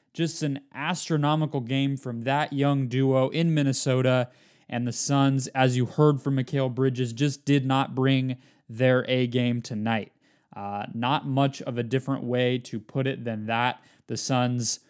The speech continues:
had this game within reach, tied after the first quarter because of,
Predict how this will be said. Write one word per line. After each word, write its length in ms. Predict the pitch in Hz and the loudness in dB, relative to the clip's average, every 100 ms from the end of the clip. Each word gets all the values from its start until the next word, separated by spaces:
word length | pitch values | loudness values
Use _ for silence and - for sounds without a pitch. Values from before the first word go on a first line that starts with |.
| _ _ - - _ _ _ _ _ _ _ - | _ _ -20 -20 _ _ _ _ _ _ _ -6
had 260 | 147 151 | 4 4
this 200 | 151 151 | 6 2
game 200 | - 147 | 2 0
within 300 | 143 139 135 | 0 -2 -4
reach, 540 | 123 143 151 151 - - _ - | -2 -2 -2 -6 -16 -20 _ -14
tied 380 | - 147 156 | -4 -2 0
after 360 | 147 135 139 147 | -2 -4 -4 -6
the 100 | 131 | -8
first 360 | - 147 131 - | -4 -6 -6 -6
quarter 500 | 156 160 151 160 143 | -2 0 0 -2 -4
because 760 | 127 117 135 131 127 117 - - _ _ _ | -8 -8 -4 -4 -4 -6 -12 -16 _ _ _
of, 580 | - 120 120 117 113 - | -4 -2 0 -4 -8 -16